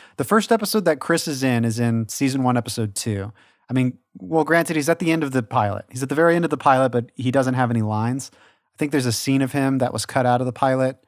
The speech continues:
where he either has, like, one line or he has no lines as well. It's in the brick. Whatever. Chris is, uh,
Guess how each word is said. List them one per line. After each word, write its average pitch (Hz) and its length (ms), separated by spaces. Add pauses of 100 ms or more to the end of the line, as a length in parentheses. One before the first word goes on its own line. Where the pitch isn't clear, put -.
(180)
where 117 580 (340)
he - 160
either 131 220
has, 131 140
like, 117 140
one 113 340
line 120 280
or 117 40
he 120 60
has 120 160
no 123 160
lines 120 440
as 120 140
well. 123 260
It's 113 120
in 117 80
the 110 80
brick. 127 280 (240)
Whatever. 131 320 (180)
Chris 202 320
is, 160 200
uh, 123 360